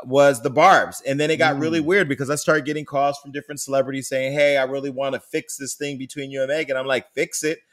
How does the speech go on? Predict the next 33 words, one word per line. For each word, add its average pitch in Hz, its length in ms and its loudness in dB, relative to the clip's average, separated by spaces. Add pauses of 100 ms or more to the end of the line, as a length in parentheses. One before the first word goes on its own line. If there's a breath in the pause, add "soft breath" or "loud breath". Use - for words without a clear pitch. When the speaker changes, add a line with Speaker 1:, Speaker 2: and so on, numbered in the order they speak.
(300)
Speaker 1:
There 185 100 4
ain't 240 160 4
no 214 140 0
problem 196 500 2
with 143 100 0
me 139 120 -2
and 131 100 -2
Megan." 104 340 -2
I, 170 420 4
I 147 160 2 (120)
have 127 160 -4
said 170 340 2
I 170 80 4
think 160 240 -6
she's 123 260 -14
dope. 135 380 0
I 117 80 4
didn't 127 300 -2
like 147 260 2
the 131 60 -6
remix. 143 540 -2 (380)
I 117 100 -4
thought 156 280 4
her 156 180 0
move 147 300 -4
and 139 80 -4
not 139 180 0
coming 143 220 -6
to 139 60 -4
Hollywood 139 400 -4
Unlocked 131 320 -4
was 101 160 -10
whack. 131 400 0